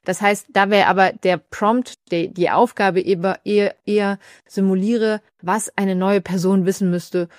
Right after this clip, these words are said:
um meine Aufgabe oder meinen Job ab nächster Woche zu übernehmen. Natürlich muss man das dann <laughs> schon sehr, sehr gut auch beschreiben. Oder wie gesagt, also wirklich, wenn ihr euren Kalender sehr, sehr gut pflegt, dann könnt ihr natürlich auch einfach das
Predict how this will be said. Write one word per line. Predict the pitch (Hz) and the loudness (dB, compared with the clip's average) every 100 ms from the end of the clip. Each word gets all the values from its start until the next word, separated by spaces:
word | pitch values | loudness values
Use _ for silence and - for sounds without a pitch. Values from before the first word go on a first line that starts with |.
| _ _ _ | _ _ _
um | 254 269 | 0 2
meine | 240 208 139 | 2 2 2
Aufgabe | 175 - 180 175 190 190 - - _ _ - | 0 2 2 2 2 0 -4 -20 _ _ 0
oder | 196 185 180 | 2 2 0
meinen | 170 175 | 0 0
Job | 175 180 - _ _ - | 2 0 -2 _ _ -8
ab | 202 240 | -6 -4
nächster | 202 190 185 180 | -2 -2 -2 -2
Woche | 170 - 170 | -2 -4 -10
zu | - | -8
übernehmen. | 202 202 185 170 156 170 _ _ _ _ _ _ _ - | -2 0 0 -2 -6 -12 _ _ _ _ _ _ _ -16
Natürlich | 202 - 185 180 | -14 -6 -6 -6
muss | 170 | -6
man | 180 156 | -6 -4
das | 165 | -4
dann | - 165 | -6 -10
<laughs> | |
schon | - - | -10 -10
sehr, | - - - - | -12 -16 -18 -10
sehr | - 175 | -8 -6
gut | 190 - | -6 -6
auch | 196 | -6
beschreiben. | 190 - 170 196 - - - | -6 -2 -2 -2 -4 -14 -4
Oder | - 220 | 2 4
wie | 202 | 4
gesagt, | 190 180 170 | 2 0 0
also | - 175 180 | -2 -2 -2
wirklich, | 208 185 - | -4 -8 -8
wenn | 175 - | -8 -4
ihr | 196 185 - _ - | -4 -4 -8 _ 0
euren | 185 180 170 | 2 2 -2
Kalender | - 170 226 247 165 | -2 0 2 2 2
sehr, | 165 | 0
sehr | 170 | -2
gut | 170 175 | -2 -4
pflegt, | - 185 - _ _ _ | -4 -4 -4 _ _ _
dann | - 180 | -6 -4
könnt | 190 214 | -4 -4
ihr | 220 | -2
natürlich | 180 170 - 196 185 - | -2 -2 -2 0 -2 -2
auch | 170 | -4
einfach | - - 175 - 180 170 _ _ _ _ | -4 -6 -6 -6 -10 -10 _ _ _ _
das | - 202 - | -6 -6 -8